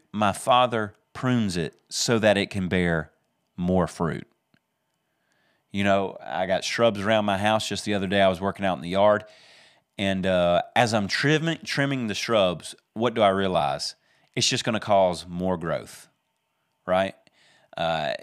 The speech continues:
you know, I remember talking to a young man about shaving,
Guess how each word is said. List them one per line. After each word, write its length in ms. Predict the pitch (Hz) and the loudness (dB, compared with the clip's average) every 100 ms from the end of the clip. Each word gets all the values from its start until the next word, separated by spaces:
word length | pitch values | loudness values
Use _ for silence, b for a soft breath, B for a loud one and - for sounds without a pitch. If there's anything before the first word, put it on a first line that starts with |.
| - | -14
you 180 | - 107 | -12 -8
know, 300 | 90 73 69 - _ b b b b b _ _ _ _ - | -4 -4 -4 -8 _ b b b b b _ _ _ _ -8
I 60 | 92 | -4
remember 460 | 98 101 92 90 90 - | -2 -4 -4 -6 -8 -14
talking 300 | - 110 110 | 0 2 2
to 100 | 107 | 0
a 20 | 95 | 0
young 280 | 98 107 | 2 2
man 220 | 101 104 101 | 2 2 2
about 220 | 92 - | 2 0
shaving, 540 | - 110 110 107 107 | -2 -4 -4 -6 -10